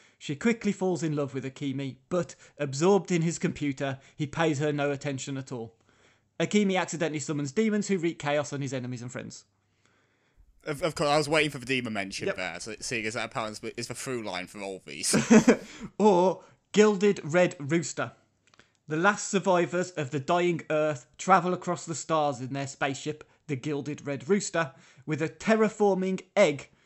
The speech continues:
Speaker 1: which gives humanity one last chance to start again, until they are attacked by an unknown enemy Ravager ship.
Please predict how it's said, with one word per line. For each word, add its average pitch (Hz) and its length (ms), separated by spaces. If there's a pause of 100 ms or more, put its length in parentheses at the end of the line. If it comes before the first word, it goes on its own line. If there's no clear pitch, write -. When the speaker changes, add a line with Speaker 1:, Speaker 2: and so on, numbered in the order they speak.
(200)
Speaker 1:
which - 240
gives 160 220
humanity 165 680
one 170 260
last 160 240
chance 151 340
to 139 120
start 143 380
again, 131 320 (320)
until 143 300
they 143 140
are 143 120
attacked 143 480
by 147 160
an 147 200
unknown 147 600
enemy 143 440
Ravager 135 600
ship. - 320